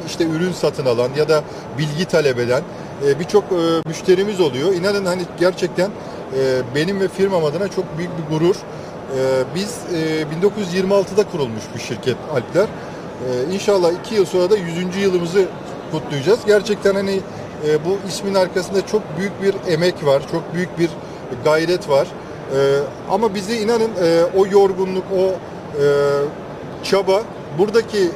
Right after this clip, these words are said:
karşılığını bulunca biz çok memnun oluyoruz. Yani biz de şu an, e, gelip de yirmi yıldır, otuz yıldır hala daha aynı ürünleri kullanıyoruz. İşte yedek parçalarını bulabiliyoruz,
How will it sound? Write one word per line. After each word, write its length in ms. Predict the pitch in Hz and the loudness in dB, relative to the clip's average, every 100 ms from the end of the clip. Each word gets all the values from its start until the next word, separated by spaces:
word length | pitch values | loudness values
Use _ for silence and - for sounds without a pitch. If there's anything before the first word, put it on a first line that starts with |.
| 170 151 143 | -2 -4 0
karşılığını 640 | 170 180 - 190 190 190 | 2 2 0 0 2 0
bulunca 440 | 180 214 180 151 220 - - - | 0 0 0 2 0 -2 -12 -8
biz 120 | 196 | -4
çok 160 | - 226 - | 2 2 0
memnun 280 | 170 190 220 | -2 0 2
oluyoruz. 380 | 202 139 120 110 | 2 2 0 0
Yani 240 | 143 175 175 156 - - - 127 | 0 0 0 -6 -10 -14 -12 -8
biz 200 | 165 160 | -6 2
de 80 | 202 | 2
şu 160 | 214 | 4
an, 100 | 214 | 2
e, 300 | 208 - 165 147 160 | 2 -4 -4 0 0
gelip 240 | 190 - | 0 2
de 160 | 202 196 - - - | 4 4 0 -10 -6
yirmi 240 | 151 185 208 | -4 0 2
yıldır, 240 | 196 170 | 2 2
otuz 340 | 170 165 208 202 | -2 -4 -4 -2
yıldır 240 | 175 165 - 165 | -2 -2 -4 -2
hala 400 | 185 214 202 175 | 2 4 4 4
daha 240 | 165 165 180 | 2 2 2
aynı 240 | 214 196 | 2 2
ürünleri 500 | 170 160 160 151 143 - | -2 -2 -2 -2 -4 -6
kullanıyoruz. 540 | 160 165 180 196 151 123 - - - | -2 0 4 4 4 -2 -12 -14 -10
İşte 140 | - | -4
yedek 360 | 151 156 185 - | -2 2 0 2
parçalarını 580 | 175 160 170 170 175 147 | 0 0 0 -2 -2 -2
bulabiliyoruz, 600 | 151 160 156 180 160 | 0 0 2 0 0